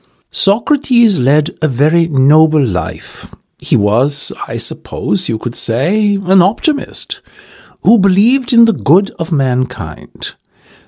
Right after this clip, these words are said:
According to Socrates, human nature leads people to act correctly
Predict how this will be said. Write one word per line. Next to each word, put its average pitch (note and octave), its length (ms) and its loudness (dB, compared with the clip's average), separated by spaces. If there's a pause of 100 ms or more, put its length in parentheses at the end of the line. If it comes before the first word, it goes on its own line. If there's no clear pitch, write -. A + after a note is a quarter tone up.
(180)
According A#2 600 0
to - 160 -8
Socrates, D#3 1080 -2
human C#3 480 4
nature F3 540 0
leads E3+ 460 0
people D3+ 440 -2
to E3+ 160 -4
act - 400 -8
correctly C#3 720 -2